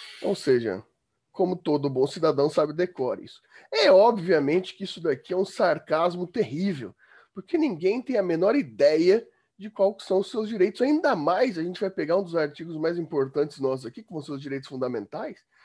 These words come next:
que é o artigo quinto, que tem mais de cinquenta incisos, né? Então é muito difícil que a gente saiba,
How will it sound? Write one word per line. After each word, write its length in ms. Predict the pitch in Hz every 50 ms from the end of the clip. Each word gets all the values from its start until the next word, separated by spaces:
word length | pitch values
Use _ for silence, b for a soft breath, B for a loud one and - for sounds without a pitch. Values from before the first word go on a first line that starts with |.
| b b b b b _
que 60 | -
é 40 | 143
o 20 |
artigo 400 | 143 139 135 139 - 131 123 123 _
quinto, 280 | _ 202 247 240 - b b b b b b
que 100 | _ 311
tem 180 | - - 392 330
mais 360 | 214 175 196 226 262 294 285
de 100 | 311 254
cinquenta 580 | - - 320 285 254 - 262 214 269 - - 285 262 - - -
incisos, 800 | 247 240 - - - - 185 196 214 180 120 85 - - - _ _ _ _ _ _ _ _ _
né? 160 | - 113 156 160 b b b b b _
Então 240 | - 135 - 247 240
é 60 | 240
muito 300 | 240 202 202 247 - 285
difícil 400 | 262 226 165 - 180 202 - -
que 60 | - -
a 100 | 196 156
gente 240 | 156 170 190 -
saiba, 580 | - - - - 147 160 190 190 160 143 131